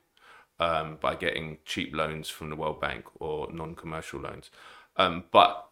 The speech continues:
in reality, what the I F C has become is effectively an invest-, investment bank, which promotes privatization and deregulation around the world. It has an advisory service, which it advises the developing world governments, and then takes,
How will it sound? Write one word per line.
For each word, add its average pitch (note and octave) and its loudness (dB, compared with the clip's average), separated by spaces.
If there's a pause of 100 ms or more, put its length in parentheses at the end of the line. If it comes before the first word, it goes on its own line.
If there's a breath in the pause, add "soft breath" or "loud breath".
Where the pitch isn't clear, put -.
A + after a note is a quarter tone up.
(260)
in G2+ 0
reality, F#2+ 6
what - 0
the E2+ -2
I F2 6
F E2+ 2
C - -4
has E2 0
become F2+ 2
is D2 -6
effectively - -4
an D2+ -4
invest-, D2+ -2
investment E2 -4
bank, D2 -6
which - -8
promotes E2 -2
privatization E2 0
and D#2 -8
deregulation D#2+ -4
around D#2 -2
the D#2 -6
world. D2+ 0
It - -2
has D#2+ -6
an D#2 -8
advisory D#2+ -4
service, D2+ -8
which - -14
it - -14 (480 loud breath)
advises E2 0
the - -16
developing E2 -4
world D#2 -4
governments, - -4
and E2+ -2
then F2+ -2
takes, - 0